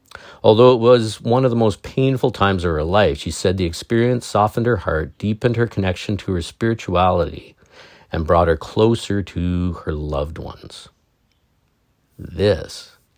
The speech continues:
is true invincibility. Several months after the death of her father, Chandra described having a newfound strength and empowerment. After being present through such intense emotional pain and remaining intact, she felt less fearful and anxious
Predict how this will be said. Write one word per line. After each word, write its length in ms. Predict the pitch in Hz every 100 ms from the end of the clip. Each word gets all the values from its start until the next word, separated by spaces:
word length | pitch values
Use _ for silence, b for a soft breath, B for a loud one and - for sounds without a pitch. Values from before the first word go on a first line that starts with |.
| _ _ _
is 180 | - 78
true 280 | - 80 73
invincibility. 920 | 67 67 71 - - - - - - _ _ _ _ _ _ _ _ _ _ _ _ _ _ _ _ _ _ - B B B
Several 320 | - 131 143
months 280 | 160 131 123
after 300 | 98 95 -
the 120 | 95
death 320 | 90 80 85 90
of 60 |
her 120 | 85
father, 540 | 76 85 87 80 73 67
Chandra 680 | - 87 92 92 95 90 85
described 800 | 85 - - 82 82 82 82
having 640 | - 87 85 87 85 87 -
a 80 | 85
newfound 640 | 78 92 107 - 101 95
strength 420 | - 90 82 80
and 160 | 78 73
empowerment. 540 | - 76 78 71 69 - _ _ B B B
After 200 | 107 104
being 240 | 107 110 104
present 440 | - 127 160 147
through 280 | - 120 117
such 340 | - 113 101
intense 500 | 87 76 - 139 131
emotional 440 | 131 120 117 107 98
pain 360 | - 98 101
and 100 | 101
remaining 460 | 90 90 90 95 90
intact, 440 | 82 - 92 85
she 100 | -
felt 320 | 85 - 85 82
less 300 | 95 98 -
fearful 480 | - 95 85 90
and 200 | 78 73
anxious 600 | - 85 82 69 65 -